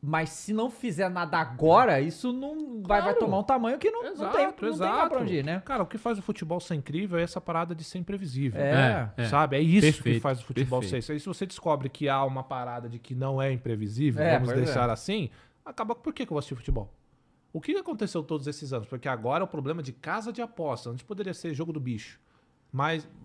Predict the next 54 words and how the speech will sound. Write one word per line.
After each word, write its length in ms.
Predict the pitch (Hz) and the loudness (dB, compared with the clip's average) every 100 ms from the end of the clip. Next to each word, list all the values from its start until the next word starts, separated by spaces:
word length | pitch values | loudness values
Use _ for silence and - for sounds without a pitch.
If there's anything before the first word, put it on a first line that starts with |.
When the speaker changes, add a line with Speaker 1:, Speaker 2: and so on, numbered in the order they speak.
| - | -18
Speaker 2:
um 40 | 135 | -8
pouco 280 | 180 190 - | -4 -4 -4
mais 160 | 165 | -4
atrás 200 | 151 277 | -2 2
Speaker 1:
É, 60 | 302 | 2
Speaker 2:
poderia 240 | 226 269 | 2 -2
Speaker 1:
sempre 180 | - 302 | -2 -2
Speaker 2:
ser 60 | 247 | 0
Speaker 1:
é. 180 | 254 170 | 2 2
Speaker 2:
qualquer 340 | 107 247 269 | 2 0 2
outra 240 | 240 226 | 0 0
coisa 340 | 175 160 180 139 | -4 -2 -2 -2
envolvida, 460 | 120 113 110 107 98 | -4 -4 -6 -6 -8
sabe? 260 | 160 135 | -8 -8
Então 260 | 139 262 285 | -10 -12 -10
é, 240 | 262 156 123 - - _ | -8 -8 -10 -20 -20 _
sabe, 200 | - 202 | -6 -6
é 40 | |
muito 220 | 214 - 339 | -6 -8 -8
triste 360 | - 131 - | -4 -6 -6
ter 100 | 131 | -12
que 60 | - | -6
falar 240 | 117 110 | -4 -2
disso, 280 | 107 98 - | -4 -8 -10
cara. 220 | - 101 | -10 -8
É 20 | |
uma 180 | 143 190 | -8 -10
parada 320 | - 135 170 139 | -6 -6 -6 -8
muito 180 | - | -10
chata 400 | - - 110 101 | -12 -6 -4 -6
pra 180 | 113 113 | -10 -8
gente 280 | 104 107 - | -8 -10 -12
que 40 | |
trabalha 360 | - 104 104 104 | -12 -8 -6 -8
com 140 | - 110 | -10 -10
isso, 200 | 165 - | -10 -10
porque 260 | 143 135 | -12 -10
a 40 | 190 | -10
gente 320 | 214 247 277 _ _ _ _ _ | -12 -12 -14 _ _ _ _ _
desconfia, 560 | 151 - 302 277 143 - | -14 -12 -10 -6 -8 -6
Speaker 1:
Uhum. 400 | 190 190 240 311 - | -2 -2 -2 -6 -14
Speaker 2:
né? 260 | 143 160 226 | -12 -8 -6
E 40 | |
se 140 | 151 170 | -8 -14
tem 300 | _ 202 254 | _ -6 -4
jogador 400 | 202 180 147 143 | -2 -2 -2 -4
aparecendo 580 | 131 131 117 143 160 147 | -2 -6 -6 -6 -6 -4
no 80 | |
meio 220 | 135 143 117 | -4 -4 -4
disso, 400 | 120 240 - 123 | -4 -6 -6 -10
o 40 | |
nosso 280 | 107 123 - | -8 -8 -8
problema 460 | - 113 170 285 | -6 -2 -2 -2
é, 140 | 175 | -4